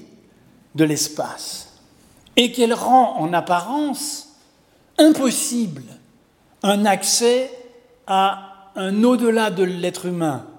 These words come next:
un au-delà de cette vie. Et quand, euh, les médias nous donnent, euh,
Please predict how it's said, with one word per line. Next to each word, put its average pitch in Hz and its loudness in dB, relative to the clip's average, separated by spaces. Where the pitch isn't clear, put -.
un 180 -4
au-delà 233 4
de 151 -4
cette 147 -6
vie. 147 -12
Et 226 2
quand, 254 0
euh, 208 0
les 220 -4
médias 233 2
nous 196 -8
donnent, 208 0
euh, 170 -8